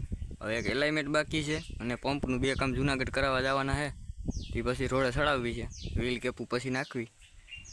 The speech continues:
તો સુધી કાંઈ નાખવું નથી અને ઓઇલી તો આપણે કમ્પ્લીટ જ છે, એમાં તો કાંઈ ઘટતું જ નથી. આનું કામ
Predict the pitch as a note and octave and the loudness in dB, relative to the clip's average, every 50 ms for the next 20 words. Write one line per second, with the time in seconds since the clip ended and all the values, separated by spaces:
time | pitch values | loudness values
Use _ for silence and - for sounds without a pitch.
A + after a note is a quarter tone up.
0 | - - - - - - A#2+ A#2+ B2 A#2 A#2 A2+ A#2+ A#2+ A#2 A#2+ C3 C#3 - - | -14 -14 -16 -18 -14 -10 -6 -4 -2 -2 0 0 0 0 0 0 0 -2 -2 -2
1 | C#3+ D3 D3 C#3 B2+ A#2 A2+ G#2+ G#2+ B2+ C3 C3+ C3+ B2+ C3+ B2+ B2+ A#2+ A#2 C3+ | -2 0 0 0 0 0 0 0 0 0 0 0 0 0 0 0 0 -2 0 0
2 | C3 C3+ C3+ C3+ C3+ C3 - A#2 - - - B2+ B2 B2 A#2+ A#2 A#2 A#2+ A2+ G2 | -2 -2 -2 -2 -2 -2 -2 -4 -4 -4 -6 -4 -4 -4 -4 -4 -4 -6 -4 -6
3 | A2+ - - - B2 A#2+ A#2 A#2+ - - - - - - - - - - - - | -6 -8 -6 -8 -8 -4 0 0 0 0 -2 -6 -8 -10 -12 -12 -10 -10 -8 -8
4 | - - - - - - - - - - - - - - - - - - - G#2 | -8 -6 -6 -8 -10 -10 -10 -6 -2 -2 -2 -2 0 -2 0 0 2 0 2 0
5 | G#2+ A#2 B2 A2+ B2 B2 B2+ | 0 0 0 0 0 0 0